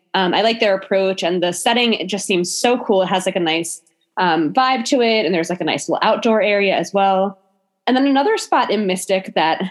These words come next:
um, I would definitely go to probably after for dessert is a place called Mix at Sift. Um, so Sift is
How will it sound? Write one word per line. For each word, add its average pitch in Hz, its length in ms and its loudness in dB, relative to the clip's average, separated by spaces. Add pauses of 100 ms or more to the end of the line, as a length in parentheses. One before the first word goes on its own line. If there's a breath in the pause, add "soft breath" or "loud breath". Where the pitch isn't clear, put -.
(340)
um, 160 340 -2
I 180 100 0
would 180 180 -2
definitely 185 540 0
go 170 220 0
to - 180 -4
probably 165 380 0
after 170 400 -2
for 190 200 -4
dessert 190 760 0 (400 loud breath)
is 190 460 2 (180)
a 190 80 0
place 196 300 -4
called 190 340 0
Mix 202 540 -2 (100)
at 185 300 -2
Sift. - 720 -4 (340 soft breath)
Um, 190 220 0
so 214 120 2
Sift 349 380 0
is 247 240 2